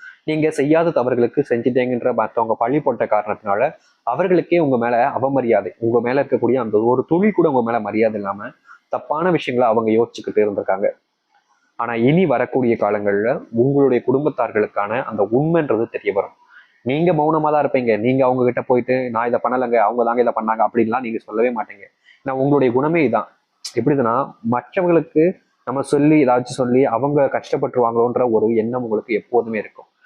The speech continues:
இனி அப்படிப்பட்ட விஷயத்த நீங்க எப்பவுமே நினைச்சுக்கிட்டு தான் இருப்பீங்க. ஆனா உங்களுடைய வாழ்க்கையில நீங்க உண்மையை வெளிக்கொண்டவர் ஆவிட்டாலும் உண்மை தானா வெளியே வந்துதான் சேரும்.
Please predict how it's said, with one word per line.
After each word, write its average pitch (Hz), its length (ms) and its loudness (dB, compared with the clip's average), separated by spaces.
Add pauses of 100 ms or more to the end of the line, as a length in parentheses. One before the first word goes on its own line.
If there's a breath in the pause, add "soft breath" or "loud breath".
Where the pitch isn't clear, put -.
(340 loud breath)
இனி 147 240 2 (260)
அப்படிப்பட்ட 180 500 -2
விஷயத்த 135 320 0
நீங்க 113 300 2
எப்பவுமே 135 360 0
நினைச்சுக்கிட்டு 110 340 -2
தான் 104 80 -2
இருப்பீங்க. 101 340 -2
ஆனா 107 240 -2
உங்களுடைய 135 500 2
வாழ்க்கையில 104 420 0 (520)
நீங்க 160 300 2 (120)
உண்மையை 127 380 2
வெளிக்கொண்டவர் 110 600 2
ஆவிட்டாலும் 104 500 -2 (120)
உண்மை 139 320 0 (100)
தானா 113 340 0
வெளியே 110 240 0
வந்துதான் 101 360 -2
சேரும். - 240 -14